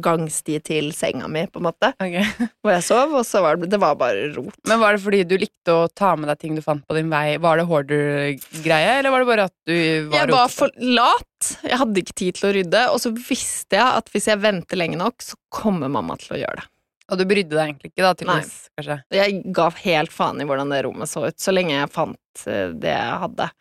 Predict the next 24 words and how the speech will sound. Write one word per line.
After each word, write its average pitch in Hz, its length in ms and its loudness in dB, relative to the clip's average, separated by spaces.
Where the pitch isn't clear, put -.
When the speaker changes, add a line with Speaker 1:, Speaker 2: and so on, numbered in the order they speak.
Speaker 1:
Og 202 80 0
hvis 202 140 -2
jeg 208 100 -2
måtte, 190 220 2
altså 180 240 -2
sånn, 165 300 0
hvis 156 160 -2
jeg 170 100 0
var 160 140 -2
tom 156 160 -6
for 175 100 -12
truser, 170 400 -2
så 247 140 -2
gikk 190 160 2
jeg 185 80 2
uten 190 160 -6
truser. 220 400 2
Det 262 80 2
var 190 80 2
ikke - 100 -4
noe 208 140 -4
problem, 180 320 0
det. 202 80 2
Speaker 2:
Nei. 170 80 2